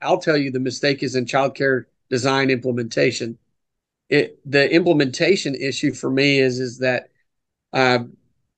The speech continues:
when clients and customers decide that they're going to do this, uh, evolution of their space, and they go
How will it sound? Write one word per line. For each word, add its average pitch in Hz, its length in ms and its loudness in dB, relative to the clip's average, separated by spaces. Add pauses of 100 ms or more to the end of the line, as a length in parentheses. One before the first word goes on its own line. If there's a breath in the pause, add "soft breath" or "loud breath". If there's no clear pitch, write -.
(640)
when 143 360 2
clients 156 560 4
and 131 100 -6
customers 143 540 0
decide 135 440 2
that 131 120 -4
they're 139 140 -2
going 131 280 -2
to 131 360 -4 (920)
do 165 280 6
this, 143 580 2 (920)
uh, 135 360 2
evolution 147 560 4
of 143 120 -2
their 131 140 0
space, 147 420 2
and 139 200 -6
they 139 100 0
go 135 300 0